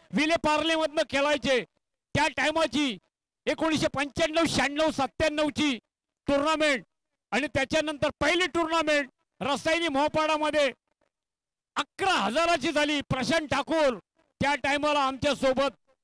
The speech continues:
एक सहकारी म्हणून होते, आज ते खासदार आहेत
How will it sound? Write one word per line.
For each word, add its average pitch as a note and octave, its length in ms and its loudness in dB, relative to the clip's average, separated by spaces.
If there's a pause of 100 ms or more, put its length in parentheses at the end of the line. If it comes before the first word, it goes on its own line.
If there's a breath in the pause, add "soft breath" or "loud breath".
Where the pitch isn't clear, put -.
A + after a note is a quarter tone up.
(300)
एक D4 220 0
सहकारी D#4+ 580 0
म्हणून D#4+ 220 2
होते, D4+ 180 0
आज C#4+ 260 2
ते D4 220 -2
खासदार A#3+ 460 0
आहेत C4 160 2